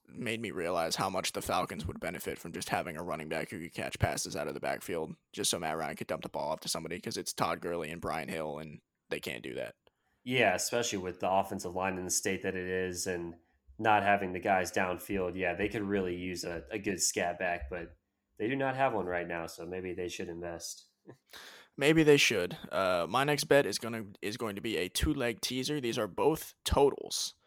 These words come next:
Speaker 1: Um, so this is a six-point teaser on point totals for games. I'm gonna take the, I'm gonna take two overs. It's, it's more fun to root for overs than unders, but also I think these are good value. I'm gonna take the Lions and Titans over. It's gonna be teased down to forty-five and a half,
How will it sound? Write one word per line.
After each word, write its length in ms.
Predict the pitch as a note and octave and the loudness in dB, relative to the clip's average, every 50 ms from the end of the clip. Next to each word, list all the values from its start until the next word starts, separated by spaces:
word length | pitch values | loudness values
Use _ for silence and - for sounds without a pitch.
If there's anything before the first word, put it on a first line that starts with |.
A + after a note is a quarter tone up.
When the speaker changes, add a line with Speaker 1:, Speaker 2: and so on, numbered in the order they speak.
| _ _ _ - - | _ _ _ -10 -4
Speaker 1:
Um, 260 | F#2+ G#2+ F#2+ E2 E2+ | -2 -2 0 0 0
so 140 | - - B2+ | 0 0 0
this 100 | C3+ B2+ | 0 -2
is 60 | B2 | 0
a 60 | A#2+ A#2+ | 2 4
six-point 420 | - C#3+ C3+ - - C3+ A2+ F2 | 4 4 2 2 0 -2 -2 -2
teaser 400 | - - A#2+ A2 G#2+ A2+ F#2+ F#2+ | -2 -4 -2 -2 -2 -2 -2 -2
on 260 | A#1+ E2+ F#2+ F#2 F#2 | 0 0 -2 -2 -4
point 280 | - - B2 C3 - - | -4 -4 -4 -4 -2 -2
totals 280 | - F#2 D2+ D2 C#2+ - | -4 -2 -2 -2 -2 -4
for 120 | - F2+ | -6 -6
games. 440 | - F2+ E2 D#2+ E2 F2 - - - - - - - - - | -6 -6 -4 -4 -4 -4 -4 -4 -4 -8 -14 -20 -20 -14 -10
I'm 80 | - - | -6 -4
gonna 160 | B2+ B2 A#2+ | -2 0 0
take 220 | - D3 B2+ - | 2 2 0 0
the, 240 | C3 B2 A#2 A2 - - | 0 -2 -2 -2 -2 -2
I'm 80 | - C#3 | 0 0
gonna 160 | C#3+ C#3+ C3 | 2 0 2
take 180 | - C3 A#2 - | 2 2 2 4
two 220 | - E3+ E3 C#3+ | 4 6 6 8
overs. 500 | C3+ C#3 C#3 C#3+ D#3 D#3+ D#3 - - - - _ _ - - - | 8 8 6 6 4 4 4 2 2 2 -4 _ _ -20 -12 -6
It's, 200 | - - A3+ - - | -4 -2 -2 2 2
it's 200 | - G3+ - - | 2 2 4 6
more 160 | G3 E3 C#3+ | 8 8 8
fun 220 | - - A#2 G#2+ G#2+ | 8 6 2 2 0
to 60 | G#2 | 0
root 180 | G#2+ G2 F#2 | -2 -2 -2
for 140 | - B2 F2+ | -2 -2 0
overs 300 | D#2 G#2 G#2 F#2 F2+ F2 | 0 0 0 0 -2 -2
than 100 | G2+ E2+ | -2 -2
unders, 340 | E2+ F2+ F#2 F2+ F#2+ A2 A#2 | 0 -2 0 -2 -4 -4 -4
but 100 | - - | 0 2
also 280 | A2 B2+ B2+ - F#2+ F2+ | 2 2 4 4 2 2
I 60 | F2 | 0
think 160 | - - - | 0 -4 -6
these 160 | A2 G#2+ - E2 | -8 -8 -8 -6
are 40 | |
good 200 | - F2 E2+ - | -6 -6 -6 -4
value. 320 | - D#2 D#2+ D#2 D2 C#2+ - | -2 0 0 0 -2 -4 -6
I'm 400 | - - - - - - - B2 | -10 -12 -18 -20 -18 -12 -8 -4
gonna 80 | A2+ | 0
take 180 | - A#2 A#2+ - | 0 0 0 0
the 80 | - G2 | 0 0
Lions 420 | G#2 G#2 A#2 A#2+ B2 B2+ B2+ C3+ | 2 2 4 4 2 0 0 -2
and 140 | F#2 E2 - | -4 -4 -4
Titans 420 | - - A2+ B2 B2 D3 C#3+ C3 | -2 0 0 0 0 -2 -2 0
over. 460 | - - C3 C#3+ C3+ D#3+ E3 F3 G3 - _ | 4 6 6 6 6 4 0 -2 -4 -6 _
It's 140 | - G2+ - | -10 -10 -6
gonna 140 | - G2 F#2 | -4 -2 -2
be 80 | F#2 F2 | -2 -2
teased 220 | - A#2 G#2+ F#2+ | -4 -4 -2 -2
down 120 | G#2+ G2+ | -2 -2
to 60 | F#2+ F2 | -2 -4
forty-five 760 | - - A#2 A2 G#2 - - - - F#2 F#2 F#2+ A#2 - | -4 -4 -2 -2 -2 -4 -4 0 2 4 4 4 2 2
and 100 | G2 F#2 | 0 -2
a 40 | F2+ | -2
half, 460 | D#2+ - G#2+ G#2+ C3 F3+ - - - | -2 0 0 0 0 -2 -4 -6 -10